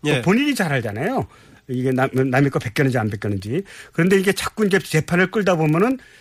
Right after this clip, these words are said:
Speaker 2: 이게 이제 결국은 팔 년 임기 아니에요.
Speaker 1: 예.
Speaker 2: 원래 올해, 에, 다음 달 이십일 일까지예요. 그러니까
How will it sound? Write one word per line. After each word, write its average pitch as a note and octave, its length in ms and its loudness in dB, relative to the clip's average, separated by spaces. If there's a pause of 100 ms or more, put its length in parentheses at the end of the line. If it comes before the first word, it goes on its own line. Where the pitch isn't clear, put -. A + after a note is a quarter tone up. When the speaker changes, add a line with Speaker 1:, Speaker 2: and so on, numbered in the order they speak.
Speaker 2:
이게 E3 160 0
이제 D#3 120 -2
결국은 E3 480 2 (280)
팔 D4 200 0
년 C4 140 4
임기 D3+ 280 2
아니에요. A#2 520 -2
Speaker 1:
예. B2+ 340 0
Speaker 2:
원래 G#3 260 4 (120)
올해, A3 300 2
에, D3 280 -4 (320)
다음 G3+ 400 0
달 A#3+ 240 2
이십일 E3 380 -2
일까지예요. A2+ 760 -2 (140)
그러니까 D3 300 0